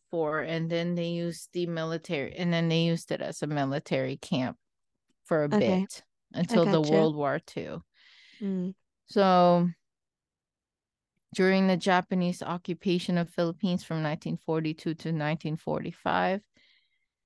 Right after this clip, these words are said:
Speaker 1: they used it as a camp, they used the camp as a hospital.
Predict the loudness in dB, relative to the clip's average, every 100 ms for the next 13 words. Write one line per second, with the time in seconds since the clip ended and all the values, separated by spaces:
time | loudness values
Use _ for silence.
0 | _ -2 0 2 2 0 0 2 0 0
1 | -6 -6 -6 -6 -6 -4 0 2 2 0
2 | -6 -2 -2 -2 -6 -8 -6 -2 -2 -4
3 | -6 -6 -6 -8